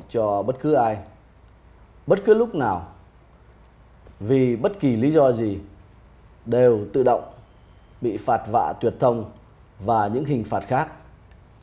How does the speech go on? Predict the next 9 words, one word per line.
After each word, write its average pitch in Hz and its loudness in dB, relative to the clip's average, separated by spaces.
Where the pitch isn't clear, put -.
kể 104 0
cả 95 -2
bị 117 -4
trục 117 -6
xuất 208 -2
khỏi 87 -6
hàng 98 -6
giáo 107 -2
sĩ. 117 -8